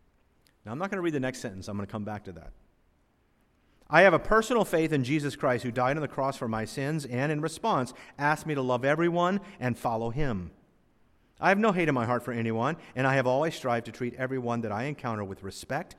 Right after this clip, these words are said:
and kindness. In this specific instance, I am choosing not to endorse something that is counter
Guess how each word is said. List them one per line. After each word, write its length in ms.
and 120
kindness. 540
In 140
this 180
specific 440
instance, 360
I 120
am 100
choosing 400
not 240
to 100
endorse 320
something 280
that 120
is 100
counter 500